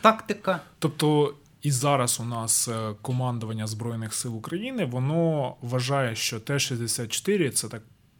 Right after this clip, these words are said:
Speaker 2: по-простому кажучи, крутіші машини, їх треба тримати на більш небезпечних, е,
Speaker 1: Однозначно.
Speaker 2: напрямках.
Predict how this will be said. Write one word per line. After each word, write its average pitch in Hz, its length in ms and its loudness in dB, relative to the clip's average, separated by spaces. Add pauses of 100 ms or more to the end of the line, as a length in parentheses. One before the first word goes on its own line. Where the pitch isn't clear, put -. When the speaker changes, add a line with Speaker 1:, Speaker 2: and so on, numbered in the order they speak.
Speaker 2:
по-простому 123 680 -2
кажучи, 120 400 -4
крутіші 139 560 0
машини, 165 460 0
їх 131 200 -2
треба 131 300 -2
тримати 131 580 -2
на 120 320 -2
більш 131 340 -2
небезпечних, 110 920 -4
е, 156 40 4
Speaker 1:
Однозначно. 113 440 2
Speaker 2:
напрямках. 107 420 -2